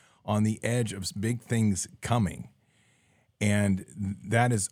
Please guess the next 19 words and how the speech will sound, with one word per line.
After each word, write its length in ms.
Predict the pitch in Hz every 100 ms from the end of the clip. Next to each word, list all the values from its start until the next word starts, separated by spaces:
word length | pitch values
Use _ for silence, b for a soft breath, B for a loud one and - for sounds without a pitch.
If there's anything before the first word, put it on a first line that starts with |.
| 107
obvious 480 | 117 131 120 101
just 260 | - 104 -
by 160 | 104 101
the 80 |
nature 500 | 98 101 117 - 98
of 220 | 92 98 90
what's 240 | 98 -
going 340 | - 98 95
on. 260 | 101 117 101
But 120 | 92
the, 160 | 98 95
the 100 | -
core 440 | 85 - 165 185 147
of 120 | -
all 280 | 113 127 131
of 80 |
this 220 | 95 90 -
is 180 | 98
not, 300 | 95 113 151